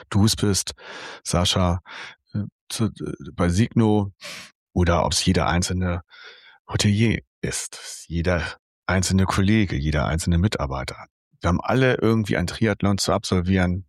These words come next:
und zwar im geschäftlichen wie auch privaten.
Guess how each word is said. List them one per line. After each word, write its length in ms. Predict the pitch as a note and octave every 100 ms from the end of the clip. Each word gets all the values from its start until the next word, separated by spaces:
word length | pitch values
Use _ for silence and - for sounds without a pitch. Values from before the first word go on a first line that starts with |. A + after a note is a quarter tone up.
| -
und 160 | F2
zwar 360 | - F2 F2 E2
im 240 | E2 E2+ F2+ -
geschäftlichen 640 | F#2+ - D#2+ - D#2+ F2
wie 120 | F2 A#1
auch 140 | -
privaten. 640 | - - F#2+ D#2 D#2 -